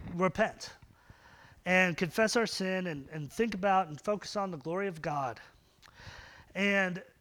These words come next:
today, as we examine ourselves, I want you to ask God to highlight for you where you are cynical and repent of that cynicism. And I want you to look at the,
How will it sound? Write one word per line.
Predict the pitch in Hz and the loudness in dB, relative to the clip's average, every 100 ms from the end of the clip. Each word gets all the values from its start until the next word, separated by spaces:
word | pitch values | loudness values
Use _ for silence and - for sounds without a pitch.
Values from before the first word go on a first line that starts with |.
| - - | -12 0
today, | 208 262 262 | 6 8 8
as | 196 | 6
we | 214 | 2
examine | 185 151 202 202 | 2 2 0 0
ourselves, | 175 - 165 151 | -2 -2 -4 -2
I | |
want | 180 240 - | -2 -2 -4
you | 254 | -6
to | 202 185 | -6 -6
ask | 196 202 - | -4 -4 -2
God | 202 190 | -2 -2
to | 156 | -6
highlight | - 208 220 196 - | -4 0 2 0 -2
for | 190 | -4
you | 170 156 | -2 -2
where | 147 220 247 | 2 4 4
you | 220 196 | 2 4
are | 175 170 165 - | 4 4 2 -2
cynical | - - - 190 160 - 92 - - - - - - - - - - _ - | -6 -4 0 0 -2 -6 -12 -14 -20 -20 -20 -20 -20 -20 -20 -20 -20 _ -6
and | 160 | -4
repent | 170 - 214 196 | 0 2 2 2
of | 180 | -2
that | 160 | -2
cynicism. | - 208 190 - 143 131 139 | -2 -2 -2 -2 -2 -2 -4
And | 156 | -2
I | |
want | 202 233 | -2 -2
you | 226 | -2
to | 208 | 0
look | 226 269 180 196 | 2 4 2 -2
at | 175 | -2
the, | 190 170 | 0 0